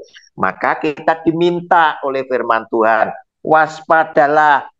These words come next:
ujilah setiap roh." Sebab jangan-jangan orang yang engkau kagumi, pembicara yang engkau kagumi dan kau hormati, justru berasal daripada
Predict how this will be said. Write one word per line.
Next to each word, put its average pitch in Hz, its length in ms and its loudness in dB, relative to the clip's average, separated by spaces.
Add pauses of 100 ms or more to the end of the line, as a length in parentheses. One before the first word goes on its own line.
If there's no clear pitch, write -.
(180)
ujilah 175 1120 4 (240)
setiap 147 640 0
roh." 143 560 2 (320)
Sebab 139 480 2 (800)
jangan-jangan 117 960 -2 (480)
orang 131 400 2
yang 123 400 -4
engkau 123 320 -4
kagumi, 127 800 -2
pembicara 120 720 0
yang 120 240 0
engkau 117 320 -4
kagumi 123 560 -6
dan 107 240 0
kau 110 160 2
hormati, 110 800 0 (240)
justru 190 720 4 (320)
berasal 110 640 0
daripada 107 880 -2